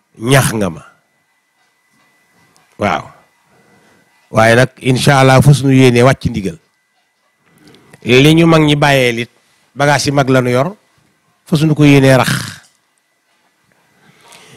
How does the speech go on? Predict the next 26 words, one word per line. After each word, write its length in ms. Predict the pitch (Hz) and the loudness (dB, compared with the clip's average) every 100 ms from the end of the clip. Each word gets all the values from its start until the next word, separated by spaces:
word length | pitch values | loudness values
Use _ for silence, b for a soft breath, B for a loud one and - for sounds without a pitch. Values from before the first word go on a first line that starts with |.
| b - | b -2
Fi 120 | 143 | 2
mu 60 | 147 | 4
ne, 100 | 151 | 2
am 180 | 147 147 | 4 4
na 200 | 143 135 _ _ _ _ _ _ _ _ _ _ _ _ | 2 0 _ _ _ _ _ _ _ _ _ _ _ _
façon 380 | - 147 151 135 | -2 2 2 2
boo 140 | 135 | 2
xam 180 | 131 127 | 0 -2
ne, 80 | 123 | -2
bu 100 | 139 | -2
la 100 | 135 | 0
dalee, 380 | 131 107 87 - _ _ _ _ _ _ _ _ _ _ _ - _ - | -2 -6 -12 -20 _ _ _ _ _ _ _ _ _ _ _ -20 _ -8
boo 240 | 117 151 | 0 2
jëlee 300 | 147 147 139 | 4 4 2
ci 240 | - - - | 0 -4 -6
xobi 320 | - 151 139 | -8 -4 -2
lingom 300 | 139 131 120 | -2 -2 -4
yi 200 | 110 107 | -2 0
rek, 180 | 117 - _ _ _ _ _ _ _ _ - | -2 -4 _ _ _ _ _ _ _ _ -6
juróom-ñaari 560 | 127 151 147 143 135 117 | 2 4 4 2 2 0
xob, 160 | 113 - | -2 -6
boole 220 | 120 139 | 0 0
ko 140 | 131 135 | 0 -6
juróom-ñaari 600 | 131 143 143 139 123 117 | -4 -4 -2 -2 -2 -4
xobi 260 | - 120 117 | -6 -8 -4
karasol, 460 | 123 113 104 82 | -2 -2 -4 -8